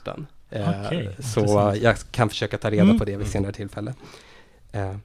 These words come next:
Speaker 1: blommornas färger har blekts av långvarigt regn, så spills min skönhet år efter år. Jag åldras till kväljning mätt på världen.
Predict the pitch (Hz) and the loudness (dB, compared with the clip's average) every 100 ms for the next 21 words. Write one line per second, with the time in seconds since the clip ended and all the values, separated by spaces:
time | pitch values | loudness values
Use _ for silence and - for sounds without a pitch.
0 | _ _ _ _ _ _ - 107 127 123 | _ _ _ _ _ _ -4 6 10 10
1 | 120 127 131 - - 120 107 107 113 104 | 10 10 8 6 2 4 4 2 0 0
2 | - _ - 110 107 113 104 - - - | -4 _ 0 2 2 0 0 -4 -8 -2
3 | 104 110 113 104 101 113 110 98 - 113 | 0 4 6 6 4 0 0 -2 -4 -2
4 | 104 117 139 - _ _ _ - - 113 | 0 0 -2 -4 _ _ _ -14 -2 -2
5 | - - 120 120 - 113 110 - 113 101 | 0 -2 0 0 4 4 4 4 2 2
6 | 98 117 107 120 _ - - - 113 113 | 0 -2 -4 -6 _ -20 -20 -4 0 2
7 | 110 - - 107 107 110 139 - _ _ | 2 0 0 0 0 -2 -6 -12 _ _
8 | _ - - 117 120 113 101 104 113 113 | _ -12 2 2 4 2 2 -2 -2 -2
9 | - - - _ - - 101 - - 120 | -4 -10 -14 _ -8 -4 -4 -6 0 0
10 | 101 101 107 120 101 101 - 110 107 - | 0 -2 0 0 -2 -4 -2 0 0 -4
11 | - - - 104 107 113 110 | -8 -6 -4 -2 -2 -4 -10